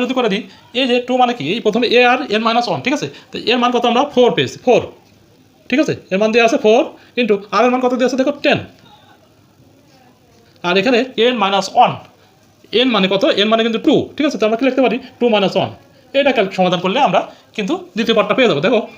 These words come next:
ফোর, এখানে কি আছে? টেন, আর এটা বিয়োগ করলে কত হবে? ওয়ান হবে, ঠিক আছে? এখন যদি এটা আমরা ক্যালকুলেশন করি তাহলে কত হয়? চার গুণ, এটা কিন্তু টেন হয়, তার মানে হচ্ছে ফোরটি। দ্বিতীয় পদ আমাদের আসলো ফোরটি। অতএব একইভাবে আমরা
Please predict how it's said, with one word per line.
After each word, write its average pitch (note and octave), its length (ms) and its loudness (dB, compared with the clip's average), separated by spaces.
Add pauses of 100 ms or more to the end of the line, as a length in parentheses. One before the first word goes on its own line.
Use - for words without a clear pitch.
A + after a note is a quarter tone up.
(180)
ফোর, G#3+ 260 4 (840)
এখানে A3+ 200 -2
কি A#3+ 140 0
আছে? C4+ 100 0 (960)
টেন, G#3 220 2 (1000)
আর E3+ 120 -2
এটা A#3+ 120 2
বিয়োগ G#3+ 160 0
করলে G#3+ 160 2
কত - 100 -4
হবে? C#4+ 120 -2 (120)
ওয়ান G#3 220 2
হবে, G#2+ 120 -8 (220)
ঠিক C4+ 140 -6
আছে? - 100 -14 (380)
এখন C#4 140 -2
যদি F#3+ 120 0
এটা F#3 100 0
আমরা F3+ 120 -2 (120)
ক্যালকুলেশন A3 360 -2
করি A#3+ 140 0
তাহলে A#3 180 0
কত A3 100 0
হয়? D#4+ 100 0 (420)
চার G3+ 300 0
গুণ, G3 180 -2 (220)
এটা F#3+ 140 -2
কিন্তু G3+ 220 -6
টেন A3 220 0
হয়, B2+ 120 -4
তার F#3 80 -2
মানে G3+ 140 2
হচ্ছে A3+ 180 -4
ফোরটি। G#3 220 -2 (800)
দ্বিতীয় G3 200 -4
পদ G#3+ 140 0
আমাদের A3 180 2
আসলো B3+ 160 -2 (540)
ফোরটি। F3 260 -2 (460)
অতএব A3 280 2 (720)
একইভাবে A#3+ 360 2
আমরা F#3 120 0